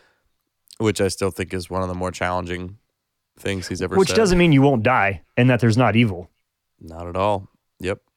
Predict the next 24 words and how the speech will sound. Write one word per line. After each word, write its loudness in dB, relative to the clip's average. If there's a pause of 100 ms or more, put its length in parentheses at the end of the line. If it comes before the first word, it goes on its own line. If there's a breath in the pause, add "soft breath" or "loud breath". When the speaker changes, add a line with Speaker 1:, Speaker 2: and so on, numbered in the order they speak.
(1120 soft breath)
Speaker 1:
But 2
it -2
does 2
mean -2
that -10
this -4
is -4 (720)
God's 2
good -6
world. -4 (880)
And -2
if -4
you -4
belong -2
to -6
him -10 (400)
and -4
your -4
life 0
is -6
in, -10 (140)
in -6
his -6
hands, -4